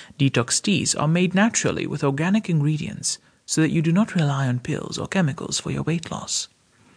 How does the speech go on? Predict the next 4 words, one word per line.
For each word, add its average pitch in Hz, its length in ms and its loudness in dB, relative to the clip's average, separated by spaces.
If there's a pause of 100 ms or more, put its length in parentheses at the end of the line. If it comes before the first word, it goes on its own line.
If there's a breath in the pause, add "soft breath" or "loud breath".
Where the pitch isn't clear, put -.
(200 soft breath)
Detox 254 440 2
teas 147 260 4
contain 147 500 2
antioxidants, 175 1120 0